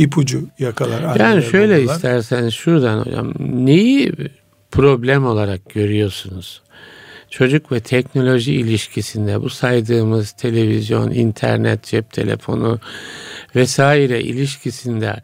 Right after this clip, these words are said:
Speaker 2: yani niye bu kadar işte insanlar toplanmalı da bu konu üzerinde kafa yormalı? Bu neyi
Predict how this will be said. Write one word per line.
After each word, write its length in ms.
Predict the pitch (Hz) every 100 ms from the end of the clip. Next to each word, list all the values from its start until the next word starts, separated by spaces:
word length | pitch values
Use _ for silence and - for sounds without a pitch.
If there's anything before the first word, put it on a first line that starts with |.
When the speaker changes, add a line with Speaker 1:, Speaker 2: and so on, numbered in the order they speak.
| - - - - - 131
Speaker 2:
yani 380 | 139 135 123
niye 280 | 123 143 185
bu 80 | 175
kadar 560 | - 151 127 117 117 - - - - -
işte 260 | - 127 127
insanlar 640 | 123 113 127 123 123 117
toplanmalı 800 | - 127 - 127 123 123 139 156
da 260 | 131 110
bu 60 | 110
konu 340 | - 123 123
üzerinde 600 | 120 110 123 120 117 120
kafa 340 | 110 120 110 135
yormalı? 680 | 127 127 120 117 113 113 104
Bu 260 | 117 127 117 - - - - -
neyi 540 | 117 127 160 208 170